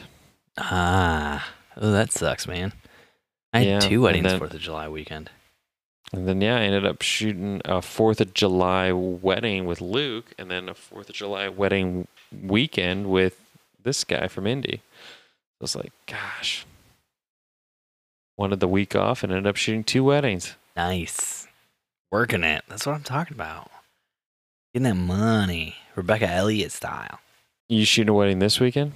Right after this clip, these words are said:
Speaker 1: No, no weddings this weekend.
Speaker 2: I'm shooting a wedding, and it's supposed to be a heat advisory.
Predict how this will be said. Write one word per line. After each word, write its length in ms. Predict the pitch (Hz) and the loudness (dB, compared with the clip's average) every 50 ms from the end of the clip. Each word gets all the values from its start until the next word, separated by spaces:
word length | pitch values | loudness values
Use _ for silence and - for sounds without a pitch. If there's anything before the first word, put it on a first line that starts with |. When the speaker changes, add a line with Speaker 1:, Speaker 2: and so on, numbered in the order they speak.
| - - - - _ _ | -12 -20 -20 -20 _ _
Speaker 1:
No, 200 | - 104 113 117 107 - - | 0 2 2 2 0 0 2
no 160 | 117 107 104 | 4 6 8
weddings 260 | 110 117 110 104 95 90 | 8 6 6 4 2 0
this 180 | 92 90 - | -2 -4 -2
weekend. 320 | - 90 87 87 85 80 - - - - - - _ - - - - | -4 -4 -4 -4 -6 -8 -10 -12 -14 -16 -18 -20 _ -20 -14 -8 -6
Speaker 2:
I'm 100 | 92 90 | -4 -2
shooting 260 | - - 101 - 92 | 0 0 0 2 2
a 40 | 87 | 2
wedding, 360 | 85 90 87 90 92 90 90 | 4 4 4 4 2 2 2
and 60 | 90 92 | 2 0
it's 120 | 90 - | 0 0
supposed 180 | - - 95 - | -2 -2 -2 -2
to 60 | - | 0
be 80 | 95 87 | 0 -2
a 60 | 87 | -2
heat 280 | - - - 107 101 95 | -2 -4 -2 0 2 2
advisory. 680 | 92 82 - 87 95 95 92 87 95 - - 92 95 | 2 0 0 -2 -2 -2 -2 -2 -2 -4 -4 -6 -8